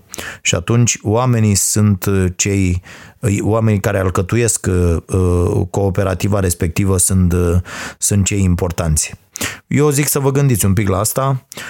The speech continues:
și e o temă de discuție și dacă, uh, vreți să vă faceți acum o firmă, vă sugerez să o așezați pe astfel de baze. Împreună cu toți,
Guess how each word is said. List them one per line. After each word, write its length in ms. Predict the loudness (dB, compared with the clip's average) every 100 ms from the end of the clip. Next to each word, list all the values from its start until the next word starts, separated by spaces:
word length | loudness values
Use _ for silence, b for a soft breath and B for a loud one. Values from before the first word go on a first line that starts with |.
| B
și 240 | -4 0
e 40 | 2
o 160 | 2
temă 280 | 0 2 2
de 120 | 2
discuție 540 | 2 0 0 -2 0 0
și 180 | 0 0
dacă, 640 | -2 0 0 2 2 0 B B B B
uh, 680 | -2 2 4 4 4 2 2 0
vreți 500 | -2 0 2 0 0
să 80 | 0
vă 100 | 0
faceți 420 | 0 -2 -2 -2
acum 200 | -2 0
o 60 | -2
firmă, 600 | 0 2 4 4 2 0 b b b
vă 200 | 0 2
sugerez 460 | 0 0 0 0 0
să 120 | 0
o 40 |
așezați 460 | 0 0 0 -2 -2
pe 120 | -2
astfel 320 | -2 0 0
de 100 | 0
baze. 500 | 0 0 -2 -2 -4 B B B B
Împreună 600 | 0 2 2 2 2 0
cu 120 | 0
toți, 380 | 0 0 -2